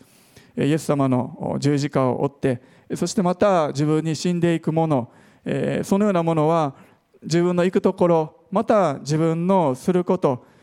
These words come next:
えー、それに対してですね、主の命令があったら、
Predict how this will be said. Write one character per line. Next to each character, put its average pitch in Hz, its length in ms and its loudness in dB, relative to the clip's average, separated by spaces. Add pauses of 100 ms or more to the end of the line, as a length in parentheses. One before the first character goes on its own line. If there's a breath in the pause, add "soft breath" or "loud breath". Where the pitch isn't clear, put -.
(160 soft breath)
え - 100 -2
ー、 - 40 0
そ 196 160 2
れ 196 80 2
に 190 100 0
対 190 220 2
し - 60 -8
て 160 60 -14
で 151 120 2
す - 80 -16
ね、 165 220 0
主 247 160 -4
の 220 120 0
命 226 220 0
令 226 160 0
が 220 160 0
あ 170 40 0
っ - 160 -6
た 277 120 0
ら、 165 180 0